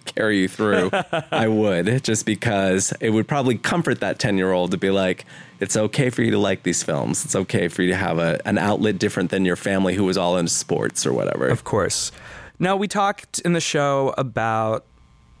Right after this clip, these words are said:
Speaker 2: nostalgia and, uh, our a-,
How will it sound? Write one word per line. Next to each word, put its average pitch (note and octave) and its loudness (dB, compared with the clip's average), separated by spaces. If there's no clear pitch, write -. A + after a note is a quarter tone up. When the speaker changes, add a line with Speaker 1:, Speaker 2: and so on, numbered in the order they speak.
Speaker 2:
nostalgia G2 0
and, G2+ 0
uh, A2 0
our A#2+ 0
a-, A#2+ 0